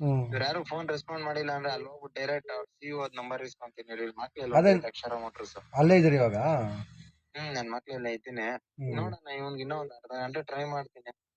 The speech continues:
Speaker 2: ಯಾರು
Speaker 1: ಹ್ಮ್.
Speaker 2: ಏನು ರೆಸ್ಪಾಂಡ್ ಮಾಡಿಲ್ಲ ಅಂದ್ರೆ ಆಮೇಲೆ ಹೋಗಿ ಅಲ್ಲೇ ನಂಬರ್ ಇಸ್ಕೊಂಡು ಅಕ್ಷರ ಮೋಟರ್ಸ್ ಅದನ್ನು
Speaker 1: ಹ್ಮ್.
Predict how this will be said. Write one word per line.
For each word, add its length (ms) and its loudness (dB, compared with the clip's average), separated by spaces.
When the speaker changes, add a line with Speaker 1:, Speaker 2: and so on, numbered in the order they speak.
Speaker 2:
ಯಾರು 140 0
Speaker 1:
ಹ್ಮ್. 100 2
Speaker 2:
ಏನು 180 -2
ರೆಸ್ಪಾಂಡ್ 460 -8
ಮಾಡಿಲ್ಲ 280 -6
ಅಂದ್ರೆ 200 -4
ಆಮೇಲೆ 320 -8
ಹೋಗಿ 140 -8
ಅಲ್ಲೇ 240 -2
ನಂಬರ್ 420 -8
ಇಸ್ಕೊಂಡು 420 -8
ಅಕ್ಷರ 340 -6
ಮೋಟರ್ಸ್ 420 -6
ಅದನ್ನು 300 -8
Speaker 1:
ಹ್ಮ್. 680 -6